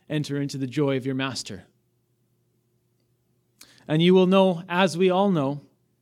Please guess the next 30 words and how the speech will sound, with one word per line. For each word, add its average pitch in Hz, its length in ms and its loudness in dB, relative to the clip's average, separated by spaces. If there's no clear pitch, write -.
that - 120 -14
when 160 140 -2
we 160 120 2
hear 160 140 2
those 147 240 0
words, 131 420 -6
it 135 60 -4
will 139 100 -2
be 147 140 2
the 131 120 0
work 143 400 -4
of 120 160 -16
Christ - 540 -6
that 117 180 -10
brought 135 200 -6
us 110 160 -12
there. 113 280 -12
And 127 140 -4
it - 20 -2
will 131 120 -2
be 139 100 0
the 131 80 -4
prayers, 143 640 -6
the 135 140 -10
intercession 135 540 -6
of 127 140 -8
Christ 120 400 -8
that 120 160 -12
kept - 280 -10
us - 360 -12